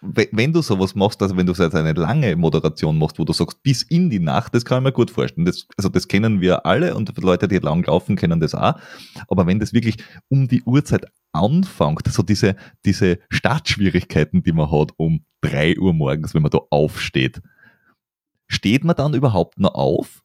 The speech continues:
Weil es gibt ja einige Menschen, die so Nachtschichten machen oder Frühschichten, die einfach aufbleiben,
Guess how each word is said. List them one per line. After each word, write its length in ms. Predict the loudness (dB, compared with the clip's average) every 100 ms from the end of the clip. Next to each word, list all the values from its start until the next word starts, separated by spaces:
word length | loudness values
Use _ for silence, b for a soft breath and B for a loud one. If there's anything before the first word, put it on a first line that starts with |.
| _
Weil 240 | 0 0 -2 -4
es 100 | 0
gibt 200 | 0 2
ja 100 | 0 0
einige 360 | 0 0 2 2
Menschen, 380 | 0 -2 -2 0
die 100 | 0
so 220 | 2 2
Nachtschichten 960 | 2 0 -4 -10 -2 -2 -2 -2 0
machen 260 | 0 0 0
oder 140 | 0 0
Frühschichten, 640 | 0 0 2 -2 -2 -2
die 240 | 0 -2 b b b -4
einfach 340 | 0 0 -2 b _ _ _ _ _ _ _ _ _ _ _ _ _ _ _ _ _ _ _ _ _ _ -2
aufbleiben, 760 | 0 0 0 0 0 -2 -8